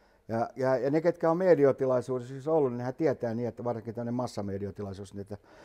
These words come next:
että tota, sieltä niin kun tulee niin kun, ö, ö, sieltä, ää,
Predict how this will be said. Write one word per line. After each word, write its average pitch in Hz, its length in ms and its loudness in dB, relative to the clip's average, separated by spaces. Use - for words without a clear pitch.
että 101 200 -8
tota, 110 280 -4
sieltä 127 260 0
niin 117 120 -8
kun 117 240 -6
tulee 165 380 6
niin 123 120 -4
kun, 123 280 -2
ö, 113 280 2
ö, 107 60 -12
sieltä, 117 400 -2
ää, 110 580 2